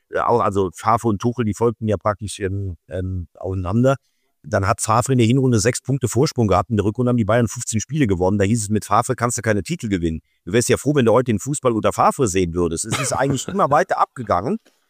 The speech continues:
Speaker 1: Und
Speaker 2: Ja.
Speaker 1: diese beiden Vizetitel in Meisterschaft und Champions League, die haben ja eigentlich dazu geführt, dass du dir die Sinne vernebelt hast, weil du gesagt hast, naja, wenn's drauf ankommt, sind wir ja da. Nein, sie sind übrigens nicht da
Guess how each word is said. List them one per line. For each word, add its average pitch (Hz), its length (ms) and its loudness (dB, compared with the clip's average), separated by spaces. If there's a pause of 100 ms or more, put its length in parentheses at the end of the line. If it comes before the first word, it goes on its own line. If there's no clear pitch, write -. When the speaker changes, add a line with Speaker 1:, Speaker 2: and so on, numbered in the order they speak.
(180)
Speaker 1:
Und 120 120 0
Speaker 2:
Ja. 127 80 -2
Speaker 1:
diese 113 160 0
beiden 120 360 4
Vizetitel 120 560 -2
in 101 120 0
Meisterschaft 110 500 0
und 101 140 -4
Champions 135 380 -2
League, 101 140 -2
die 92 140 0
haben 113 140 0
ja 90 100 2
eigentlich 107 220 0
dazu 135 260 -6
geführt, 131 380 -2
dass - 140 0
du 117 100 -2
dir 110 100 2
die 101 120 -4
Sinne 156 260 0
vernebelt 104 440 2
hast, 107 220 0
weil 110 80 4
du 104 100 2
gesagt 101 360 2
hast, 110 160 0 (180)
naja, 95 180 0
wenn's 98 180 -2
drauf 92 140 -2
ankommt, 107 380 -4
sind 120 240 -2
wir 110 100 0
ja 101 160 0
da. 131 360 2
Nein, 120 180 0
sie 120 100 -4
sind 135 160 -4
übrigens 139 440 -4
nicht 233 240 -2
da 87 220 2